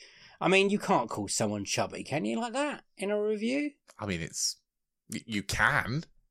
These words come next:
Speaker 1: They
Speaker 2: but
Speaker 1: did, I suppose.
Speaker 2: I don't, not sure you should. <laughs>
Speaker 1: Okay. Uh, Good Burger two. So this has only got seventeen reviews, so very
Speaker 2: Okay.
Speaker 1: less reviews. So
Speaker 2: Yeah.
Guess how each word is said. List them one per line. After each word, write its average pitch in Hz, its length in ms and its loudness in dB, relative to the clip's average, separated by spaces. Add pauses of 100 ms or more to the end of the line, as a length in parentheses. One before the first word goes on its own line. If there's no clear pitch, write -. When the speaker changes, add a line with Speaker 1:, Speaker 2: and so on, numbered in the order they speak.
(140)
Speaker 1:
They 107 160 0
Speaker 2:
but 92 80 4
Speaker 1:
did, 180 240 6
I - 80 -6
suppose. 107 500 -4 (540)
Speaker 2:
I 104 80 2
don't, - 240 0
not 82 160 -6
sure 104 140 0
you 80 180 -2
should. 131 640 4 (300)
<laughs> - 360 2 (1500)
Speaker 1:
Okay. 107 360 -2 (280)
Uh, 123 180 6
Good 175 240 4
Burger 143 300 8
two. 104 340 2 (460)
So - 120 0
this 147 200 6
has 175 80 4
only 160 160 8
got 151 100 4
seventeen 143 540 4
reviews, 120 500 0 (160)
so - 140 -6
very 127 260 6
Speaker 2:
Okay. 85 320 -2 (160)
Speaker 1:
less 123 400 0
reviews. 92 580 -6 (380)
So 95 80 2
Speaker 2:
Yeah. 85 220 4